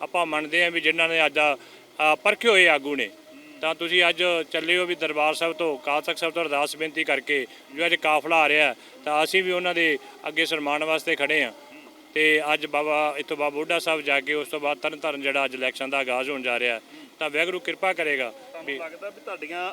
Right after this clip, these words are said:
Speaker 2: ਉਮੀਦਵਾਰ ਜਿਹੜਾ ਸਾਂਝਾ ਉਮੀਦਵਾਰ ਏ, ਤੁਹਾਡੀਆਂ ਉਮੀਦਾਂ 'ਤੇ ਖਰਾ ਉਤਰੇਗਾ, ਗੱਲ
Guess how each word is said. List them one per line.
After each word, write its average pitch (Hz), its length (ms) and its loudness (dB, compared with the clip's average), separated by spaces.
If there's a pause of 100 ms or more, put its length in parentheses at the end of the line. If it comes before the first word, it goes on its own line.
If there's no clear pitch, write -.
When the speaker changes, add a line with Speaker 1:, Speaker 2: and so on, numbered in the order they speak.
Speaker 2:
ਉਮੀਦਵਾਰ 151 500 -4
ਜਿਹੜਾ 160 220 -6
ਸਾਂਝਾ 175 320 -8
ਉਮੀਦਵਾਰ 139 460 -6
ਏ, 151 100 0 (120)
ਤੁਹਾਡੀਆਂ 143 420 -6
ਉਮੀਦਾਂ 143 340 -6
'ਤੇ 147 80 -4
ਖਰਾ 139 200 -6
ਉਤਰੇਗਾ, 139 560 -6 (180)
ਗੱਲ 139 180 -6